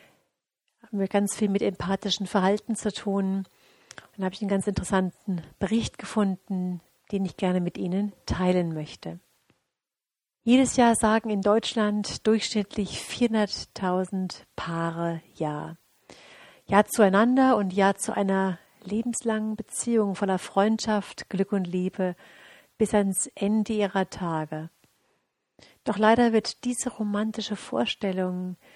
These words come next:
für die meisten Paare keine Wirklichkeit. Ein Großteil von ihnen endet in einer unglücklichen, dysfunktionalen Beziehung.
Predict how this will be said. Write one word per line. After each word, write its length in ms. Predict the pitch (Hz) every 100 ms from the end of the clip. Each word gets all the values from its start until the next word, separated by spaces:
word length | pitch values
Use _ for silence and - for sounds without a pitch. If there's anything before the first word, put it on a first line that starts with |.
| _
für 160 | - 202
die 120 | 196
meisten 480 | 190 208 - - 208
Paare 440 | - 190 190 185
keine 380 | - 196 190 190
Wirklichkeit. 840 | 202 202 185 - - 170 165 - _ - - _ _ _ _ _ _ _ _ _ _
Ein 440 | - 196 190 185 175 - _
Großteil 680 | - 220 285 - - 190 175
von 300 | - 180 196
ihnen 600 | 190 180 175 165 165 165 _ _ _ _ _ -
endet 360 | 196 208 202
in 100 | 208
einer 440 | 190 185 185 185 -
unglücklichen, 1080 | 233 233 220 208 196 196 180 - 175 175 - _ _ _ _ _ -
dysfunktionalen 840 | 196 - - 185 - 190 180 175 180
Beziehung. 800 | 170 - - 185 170 165 165